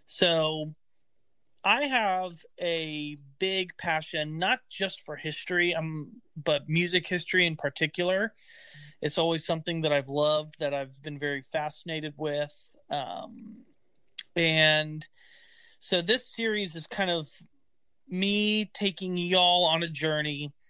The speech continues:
through the entire history of Western music. So the reason we're limiting it to Western music is because this is an expansive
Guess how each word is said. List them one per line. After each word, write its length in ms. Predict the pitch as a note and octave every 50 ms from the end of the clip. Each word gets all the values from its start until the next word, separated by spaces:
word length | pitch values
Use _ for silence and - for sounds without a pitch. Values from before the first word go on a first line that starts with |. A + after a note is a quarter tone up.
| _ _ _ _ -
through 640 | - - - G3+ G#3 G#3 G3+ G3+ G3+ G3+ G3+ G3+ F#3+
the 160 | E3+ F3+ E3
entire 680 | D3+ D3 - - - - F3+ F3 F3+ F3+ F3+ F3+ F3 E3
history 720 | D#3 F3+ E3+ E3 - - - E3+ E3 E3 E3 E3 D#3+ D#3+ -
of 400 | D#3 D3+ D3 C#3+ C#3+ C#3+ C#3+ - - _ _ _ _ _ _ _ _ _
Western 640 | - E3 F3+ E3+ - - - - D3 C3+ C3 C3 B2+
music. 680 | B2+ - - - - - B2+ - - - - - - - - - - _ _ _ _ _ _ _ _ _ _ _ _ _ _ _ _ _ _ _ _ - - - - - -
So 720 | - - - - E3 D#3 D3+ D3+ D3 C#3+ C#3+ C#3 C#3 C#3+ - - - - - - - _ _ _ _ - A#3
the 200 | F3+ D#3 E3 D#3+
reason 760 | E3 F#3+ G#3+ G#3+ A3 G3+ G#3 G3+ G3 F#3+ F#3+ F#3 F#3 F#3 -
we're 240 | F3 E3+ E3 E3+ F#3 F#3
limiting 420 | F#3+ G3+ G3+ G3 F#3 F#3 F3 F3
it 160 | F3 E3+ -
to 100 | - E3+
Western 380 | D#3 D#3+ D#3+ D#3+ - - E3 D#3+
music 300 | D#3 D#3 C#3 - D3 D3
is 100 | C#3+ C3+
because 340 | - C#3+ C3 D#3+ D3+ C#3+ C3+
this 160 | D3 C#3+ -
is 140 | D#3 C#3 C3
an 100 | D3 C#3+
expansive 920 | C#3 - - - - - - - - F#3 F3 E3+ F3 E3 - F3+ E3+ D#3+